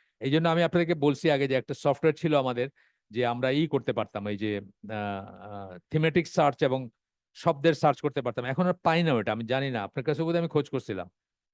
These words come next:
এটার অ্যাভেলেবল না, এটা ছিল ইসের,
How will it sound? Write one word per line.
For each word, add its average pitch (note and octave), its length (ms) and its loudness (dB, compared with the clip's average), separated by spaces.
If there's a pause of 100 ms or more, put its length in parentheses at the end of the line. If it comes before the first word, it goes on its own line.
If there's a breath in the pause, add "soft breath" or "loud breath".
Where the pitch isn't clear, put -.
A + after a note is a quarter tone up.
(580)
এটার C3+ 300 -2
অ্যাভেলেবল C3+ 500 2
না, B2+ 400 -2
এটা C#3 220 -2
ছিল F3 220 0
ইসের, C#3+ 360 2